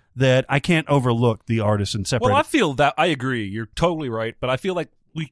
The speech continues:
Speaker 2: I feel like Chris Brown deserves similar level of scorn.
Speaker 1: Yes.
Speaker 2: But when he was arrested for basic assault last week, half of Twitter was like, "Leave Chris Brown alone."
Speaker 1: Yep.
Speaker 2: I'm like, "What the fuck is wrong with you?
Speaker 1: Yep.
Speaker 2: You, that, that, you either have to,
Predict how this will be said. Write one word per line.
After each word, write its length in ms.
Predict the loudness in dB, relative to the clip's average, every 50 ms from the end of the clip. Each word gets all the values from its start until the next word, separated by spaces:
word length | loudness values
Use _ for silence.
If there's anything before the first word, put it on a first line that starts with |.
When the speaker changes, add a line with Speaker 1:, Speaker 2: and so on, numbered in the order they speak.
| _ -6
Speaker 2:
I 60 | -4 -2
feel 140 | 0 0
like 120 | -2 -2 -2
Chris 200 | -2 -4 -4 -4
Brown 320 | -6 -6 -6 -4 -4 -4
deserves 440 | -4 -6 -6 -6 -6 -6 -6 -8 -10
similar 680 | -10 -10 -6 -6 -4 -2 2 2 2 2 2 0 -2
level 320 | 0 0 0 0 -2 -4 -6
of 80 | -6 -6
scorn. 420 | -8 -6 -4 -4 -4 -2 0 0
Speaker 1:
Yes. 300 | 0 0 0 -4 -8 -12 _ _ _ -6
Speaker 2:
But 120 | -4 -2
when 140 | 0 0 0
he 140 | 0 0 0
was 120 | 0 0 -2
arrested 500 | -2 0 0 0 -2 -2 -4 -8 -8 -8
for 240 | -8 -6 -6 -6 -4
basic 380 | -4 -2 -2 -2 -2 -4 -4 -4
assault 400 | -4 -4 -4 -4 -4 -4 -4 -2
last 320 | -2 -2 -2 -2 -4 -8
week, 260 | -8 -8 -8 -8 -10 -12
half 440 | -12 -6 -2 0 0 0 0 0
of 160 | -2 -4 -4 -4
Twitter 340 | -6 -4 -4 -4 -4 -6
was 160 | -8 -8 -6 -4
like, 200 | -4 -4 -4 -6
"Leave 200 | -10 -12 -12 -10
Chris 200 | -8 -8 -8 -6
Brown 240 | -4 -2 -2 -2 -2
alone." 260 | -6 -8 -8 -4 -2 0
Speaker 1:
Yep. 140 | -2 -2 _ _ _ _ _ _ _ _ -16
Speaker 2:
I'm 40 |
like, 140 | -16 -10 -8
"What 140 | -8 -4 -2
the 100 | -2 -4
fuck 440 | -4 -6 -8 0 2 2 4 4 2
is 120 | 0 0
wrong 280 | 2 2 2 4 2 2
with 160 | 0 -2 -2
you? 100 | -2 0
Speaker 1:
Yep. 120 | 2 2 2
Speaker 2:
You, 100 | 0 -2 0
that, 220 | 0 0 0 -2 -4 -4
that, 160 | -4 -2 -2
you 160 | -2 -2 -2
either 240 | 0 0 0 0 -2 -2
have 440 | -4 -4 -2 0 0 0 -2 -4 -6
to, 260 | -2 -2 -2 -2